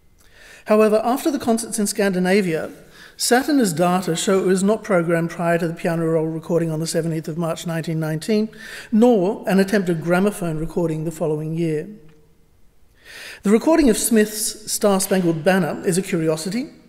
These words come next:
and there is no similar, uh, gramophone recording. It appears to have been played only in the first concerts in the U S, and for a Russian post-war, it perhaps seemed the thing to do.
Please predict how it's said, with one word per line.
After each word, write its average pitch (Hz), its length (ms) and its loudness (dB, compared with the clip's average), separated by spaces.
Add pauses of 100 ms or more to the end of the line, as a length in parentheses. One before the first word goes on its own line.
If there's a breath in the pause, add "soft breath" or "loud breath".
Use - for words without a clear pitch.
(480 loud breath)
and 190 160 4
there 190 80 4
is 185 120 4
no 214 120 6
similar, 202 400 2 (160)
uh, 170 180 2
gramophone 170 520 0
recording. 170 560 0 (340 loud breath)
It 202 100 2
appears 294 340 2
to 262 140 0
have 208 120 2
been 196 180 4
played 190 300 4
only 214 320 4
in 185 60 0
the 180 80 -2
first 196 360 -4
concerts 214 440 -4
in 180 80 -2
the 165 60 -2
U 170 120 0
S, - 480 -6
and 190 180 4
for 190 220 0
a 190 60 4
Russian 220 480 0
post-war, 190 840 -2 (300 loud breath)
it 196 120 -6
perhaps 196 300 -4
seemed 185 480 0 (240 loud breath)
the 185 80 -6
thing 165 320 0
to 185 100 -6
do. 170 480 2